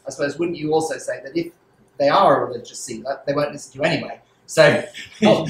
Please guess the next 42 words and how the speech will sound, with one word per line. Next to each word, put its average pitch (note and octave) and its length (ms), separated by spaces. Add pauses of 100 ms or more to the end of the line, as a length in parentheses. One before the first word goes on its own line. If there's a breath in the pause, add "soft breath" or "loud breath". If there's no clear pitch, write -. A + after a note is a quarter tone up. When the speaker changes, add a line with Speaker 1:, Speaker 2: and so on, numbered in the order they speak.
Speaker 2:
well G#3 260
Speaker 1:
<laughs> - 40
you E3 220
can't G3 240
actually E3+ 260
have D#3 100
a D3 40
rational C3+ 380
argument C#3 360
with C#3+ 120
anyway, D#3 320 (100)
so - 160
Speaker 2:
Ah. - 80 (120)
Speaker 1:
it's C#3 140
better E3+ 240
not D3+ 220
to - 80
bother C#3+ 200
Speaker 2:
Well, - 20 (160)
Speaker 1:
talking A#2+ 180
to - 80
them. - 160
Is F3 100
Speaker 2:
yeah, D#3+ 120
Speaker 1:
that - 60
what - 60
Speaker 2:
well, D#3+ 280
no, D#3+ 160
well, D#3+ 240
I - 40
want G#3 160
to - 60
say D#3 160
two B3+ 200
things D#3+ 220
on B2 80
that, - 120
two F3 120
things. - 300 (180)
First G3+ 260
of A2 60
all, - 80